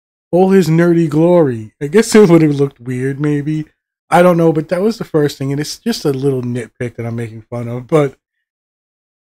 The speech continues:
I, I don't know. It's just bothered me. And the other thing I was so little surprised at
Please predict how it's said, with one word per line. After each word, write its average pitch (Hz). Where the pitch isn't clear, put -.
I, 170
I -
don't 196
know. 143
It's 143
just 170
bothered 147
me. 120
And 156
the 180
other 226
thing 175
I 170
was 170
so 156
little 202
surprised 196
at 120